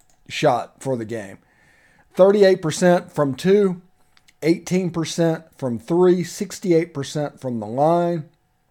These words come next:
This is a game that Ole Miss won by dominating rebounds,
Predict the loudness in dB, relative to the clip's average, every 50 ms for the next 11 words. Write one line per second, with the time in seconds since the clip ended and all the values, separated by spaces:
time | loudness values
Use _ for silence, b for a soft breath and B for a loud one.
0 | _ _ _ _ _ _ _ _ _ b b b b b b b b b 2 2
1 | 2 2 2 0 0 2 4 4 4 4 2 2 2 2 0 2 2 2 0 0
2 | -2 -2 -2 0 2 2 2 0 0 -2 -2 -2 -4 -4 -2 -2 0 0 0 2
3 | 2 2 2 2 0 0 0 0 0 0 -2 -4 -4 -4 -8 -10 -10 -12 -16 -20